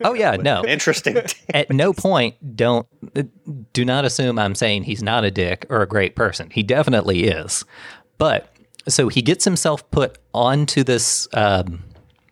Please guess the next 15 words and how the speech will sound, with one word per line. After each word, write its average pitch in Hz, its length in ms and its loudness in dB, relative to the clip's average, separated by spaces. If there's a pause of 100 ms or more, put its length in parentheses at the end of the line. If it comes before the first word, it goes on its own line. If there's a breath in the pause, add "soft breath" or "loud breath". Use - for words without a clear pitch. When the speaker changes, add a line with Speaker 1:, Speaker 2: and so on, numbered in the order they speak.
(240)
Speaker 1:
transportation 117 680 0
convoy 95 520 2
in 120 160 0
this 113 160 0
dude's 104 280 0
place, 87 460 -2 (340 loud breath)
fakes - 500 -2
his 160 260 0
own 139 320 2
death 110 480 0
by 101 260 2
buying 117 560 0
off 113 320 0
a 113 60 2
bunch, 104 260 0